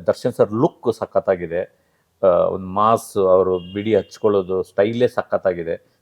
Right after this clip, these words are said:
ತುಂಬಾ ದಿನ ಆದ್ಮೇಲೆ ಈ ತರದ ಎಲಿಮೆಂಟ್ಸ್‌ಗಳ್ನ ನಾವು ನೋಡ್ತಾ ಇದೀವಲ್ವಾ, ಅದರಿಂದ ರೈತರ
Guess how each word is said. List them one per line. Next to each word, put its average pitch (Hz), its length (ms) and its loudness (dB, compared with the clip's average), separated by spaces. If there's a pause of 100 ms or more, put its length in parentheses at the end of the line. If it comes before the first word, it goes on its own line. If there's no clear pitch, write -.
(120)
ತುಂಬಾ 220 300 4
ದಿನ 175 180 4
ಆದ್ಮೇಲೆ 151 440 4
ಈ 127 100 -2
ತರದ 123 340 4
ಎಲಿಮೆಂಟ್ಸ್‌ಗಳ್ನ 110 680 -2
ನಾವು 95 280 -4
ನೋಡ್ತಾ 90 280 -6
ಇದೀವಲ್ವಾ, 85 480 -4 (400)
ಅದರಿಂದ 127 260 0
ರೈತರ 123 440 8